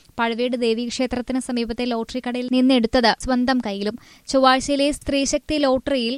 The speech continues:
അയ്യായിരം രൂപ സമ്മാനമടിച്ചിരുന്നു. "എല്ലാം പഴവീട്ടമ്മയുടെ അനുഗ്രഹമെന്ന് വിശ്വംഭരൻ." ബമ്പർ ടിക്കറ്റും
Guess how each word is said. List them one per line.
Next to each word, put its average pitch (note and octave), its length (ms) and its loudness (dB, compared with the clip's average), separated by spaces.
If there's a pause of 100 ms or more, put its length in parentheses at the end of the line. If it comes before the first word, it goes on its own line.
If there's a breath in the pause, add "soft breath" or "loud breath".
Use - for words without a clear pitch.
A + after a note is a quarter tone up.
അയ്യായിരം D4 500 2
രൂപ C4+ 260 -2
സമ്മാനമടിച്ചിരുന്നു. B3 920 -4 (160)
"എല്ലാം B3+ 460 -2
പഴവീട്ടമ്മയുടെ C#4 880 0 (240)
അനുഗ്രഹമെന്ന് C4+ 640 0
വിശ്വംഭരൻ." G#3+ 560 -4 (360 soft breath)
ബമ്പർ C4 360 4
ടിക്കറ്റും D4 240 -4